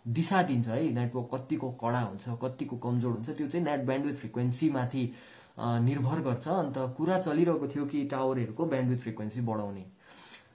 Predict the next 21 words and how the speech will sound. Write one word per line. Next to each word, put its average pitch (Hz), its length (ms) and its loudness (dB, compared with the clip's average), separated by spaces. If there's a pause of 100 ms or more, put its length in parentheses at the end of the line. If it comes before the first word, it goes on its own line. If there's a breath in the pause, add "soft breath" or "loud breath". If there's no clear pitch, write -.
(120)
तर 190 120 4
म 185 280 2
के 214 220 0
भन्छु 123 320 0
भन्दाखेरि 104 500 -6
चाहिँ 123 220 -4
अब 123 120 -2
हामी 117 460 0
है 113 340 -2
अलिकति 123 460 -4
अब 110 500 -4
समाजको 127 560 -4
अलिक 131 380 -4
पढे 143 220 2
लेखेको 131 400 0
क्षेत्रमा 123 580 -2
परेर 110 440 -4
पनि 98 400 -6
है 123 320 -4 (380 loud breath)
अब, 117 120 0
अब 117 720 -6